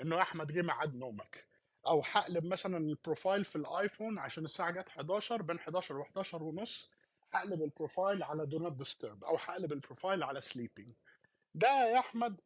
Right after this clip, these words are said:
<clears throat> اسمه، آه، supervised learning. يعني الحتة دي بنسميها machine learning، بس هي supervised learning.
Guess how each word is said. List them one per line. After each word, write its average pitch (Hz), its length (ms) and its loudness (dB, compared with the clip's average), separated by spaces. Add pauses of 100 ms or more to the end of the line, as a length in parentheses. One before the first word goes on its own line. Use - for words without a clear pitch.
<clears throat> - 1000 -2
اسمه، 233 360 4 (1700)
آه، 151 460 8
supervised 175 640 2
learning. 113 440 -4 (280)
يعني 117 200 -6
الحتة 175 360 -6
دي 170 80 -2
بنسميها 165 460 -4
machine 202 280 0
learning، 240 340 2
بس 165 200 -2
هي 170 240 2
supervised 147 840 0
learning. 104 360 -8